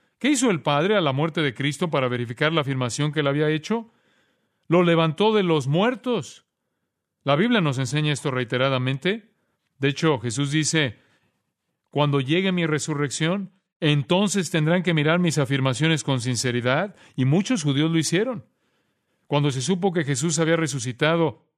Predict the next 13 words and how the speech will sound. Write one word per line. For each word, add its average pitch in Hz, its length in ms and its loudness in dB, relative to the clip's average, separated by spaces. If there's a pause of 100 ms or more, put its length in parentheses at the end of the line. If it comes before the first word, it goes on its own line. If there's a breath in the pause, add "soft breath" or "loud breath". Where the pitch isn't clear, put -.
nació 135 340 0
la 165 100 2
iglesia 156 440 2
y 196 40 0
literalmente 160 680 0
miles 175 640 2
de 139 100 0
personas 143 560 -2
en 135 100 -2
la 123 80 0
ciudad 131 220 -2
de 151 100 0
Jerusalén 127 680 -2